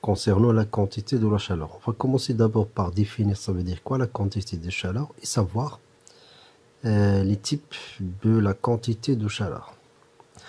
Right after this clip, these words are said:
Donc la définition en thermodynamique, la chaleur est tout simplement, c'est l'énergie échangée lors d'un transfert thermique vers ou bien depuis un système thermodynamique. Il existe deux types. Vous avez la chaleur sensible et la chaleur latente.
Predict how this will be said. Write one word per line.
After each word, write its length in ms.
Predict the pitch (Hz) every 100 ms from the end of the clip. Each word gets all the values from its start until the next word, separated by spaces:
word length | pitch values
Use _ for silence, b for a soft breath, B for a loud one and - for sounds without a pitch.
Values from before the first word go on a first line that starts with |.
| B B B -
Donc 200 | 107 -
la 80 | 110
définition 760 | 123 120 127 117 113 139 156 - - _ - - -
en 100 | 123
thermodynamique, 760 | 131 120 113 110 120 160 143
la 80 | 110
chaleur 380 | 120 123 139 110
est 40 |
tout 120 | 127
simplement, 640 | - 113 104 104 107 131 127
c'est 200 | - 101
l'énergie 640 | 131 123 107 98 - 143 156
échangée 680 | - - 107 101 120 143 -
lors 380 | 117 120 127 98
d'un 160 | 104 104
transfert 580 | - 143 - - 127
thermique 640 | - 117 98 143 185 - B B B B B B
vers 420 | 104 123 156 156 - - -
ou 120 | - 110
bien 260 | 117 131
depuis 520 | 113 113 113 131 143 120
un 100 | 117
système 460 | - 113 - 139
thermodynamique. 720 | 123 113 113 104 104 95 90 -
Il 120 | 117
existe 420 | 117 110 139 - 143
deux 100 | 143
types. 300 | - 98 98
Vous 140 | 92
avez 220 | 98 101
la 80 | 101
chaleur 360 | - 120 104 -
sensible 460 | - 98 147 127
et 60 | 107
la 100 | 101
chaleur 400 | - 117 139 -
latente. 560 | 123 110 98 80 -